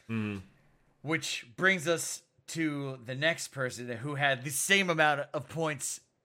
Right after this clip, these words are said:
Speaker 2: as
Speaker 1: Mm-hmm.
Speaker 2: Kazuchika Okada. Let us never forget that. Jeff Cobb.
Speaker 1: The, the runaway surprise of the tournament, who had already begun to warm, warm over our hearts with his massive muscles and, and displays of strength, and only continued to do so.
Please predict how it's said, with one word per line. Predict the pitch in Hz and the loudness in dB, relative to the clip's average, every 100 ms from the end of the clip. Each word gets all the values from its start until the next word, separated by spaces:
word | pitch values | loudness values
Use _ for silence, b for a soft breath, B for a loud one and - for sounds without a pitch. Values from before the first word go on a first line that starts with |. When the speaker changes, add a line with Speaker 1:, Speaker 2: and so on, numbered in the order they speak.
| - | -8
Speaker 2:
as | 127 117 | -6 0
Speaker 1:
Mm-hmm. | 139 | 2
Speaker 2:
Kazuchika | 147 139 120 | 4 2 2
Okada. | 135 127 143 131 127 | 0 0 0 2 2
Let | 135 | 0
us | 135 | -2
never | 131 143 143 | 2 2 2
forget | 135 143 143 131 | -2 2 2 2
that. | 117 113 - b b b | -2 -2 -6 b b b
Jeff | - - 135 - | -2 2 2 0
Cobb. | 135 120 98 90 - _ _ _ | -4 -2 -4 -8 -16 _ _ _
Speaker 1:
The, | - 92 120 127 123 120 113 | -12 -4 2 4 6 4 2
the | 117 110 104 104 | 0 0 0 0
runaway | 110 113 135 139 127 120 | 0 6 10 12 12 12
surprise | - 104 101 113 107 | 10 6 8 8 8
of | 101 | 6
the | |
tournament, | 92 101 98 98 95 - | 2 0 0 2 0 -2
who | 87 98 98 92 90 - - | -2 2 4 4 0 -4 -2
had | 120 123 | 4 8
already | 127 127 | 10 10
begun | 117 120 117 | 8 6 6
to | 110 | 4
warm, | 92 104 110 113 113 | 4 4 6 6 2
warm | 110 113 120 | 2 4 6
over | 110 101 | 6 6
our | 95 95 | 6 6
hearts | 95 95 - | 4 2 0
with | 90 85 | -2 -2
his | 82 85 80 - | -2 0 -2 -2
massive | 92 104 117 123 110 - 95 | -2 2 4 6 6 4 0
muscles | 98 92 95 92 | -2 -2 -2 -2
and, | 87 87 - | -4 -8 -8
and | 90 | -8
displays | 87 90 - 92 | -4 -4 -2 -2
of | 85 87 | -2 -4
strength, | - 90 87 85 - | -4 -2 -4 -6 -10
and | 82 82 82 | -10 -10 -10
only | 92 120 | -8 -6
continued | 117 90 90 107 107 110 | -6 -6 -6 -2 0 -2
to | 95 | -4
do | 92 95 | -6 -4
so. | 78 82 76 | -4 -6 -8